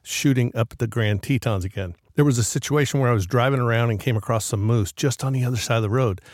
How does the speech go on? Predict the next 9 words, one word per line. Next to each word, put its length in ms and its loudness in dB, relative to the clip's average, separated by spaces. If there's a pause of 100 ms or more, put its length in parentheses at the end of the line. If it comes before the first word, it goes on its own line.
(380)
I 120 0
didn't 300 0
expect 540 -4
them 200 2
to 60 0
be 160 4
that 200 2
<laughs> 0 -
close. 520 2